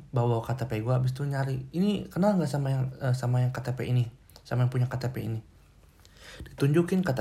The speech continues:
P gua ke teman-teman gua. "Lah, ini kan teman saya. Ini,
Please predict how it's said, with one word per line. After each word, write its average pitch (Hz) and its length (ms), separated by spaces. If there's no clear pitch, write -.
P 110 160
gua 156 240
ke - 80
teman-teman 127 560
gua. 147 320
"Lah, 139 160
ini 185 80
kan 254 160
teman 190 240
saya. 208 400
Ini, 247 160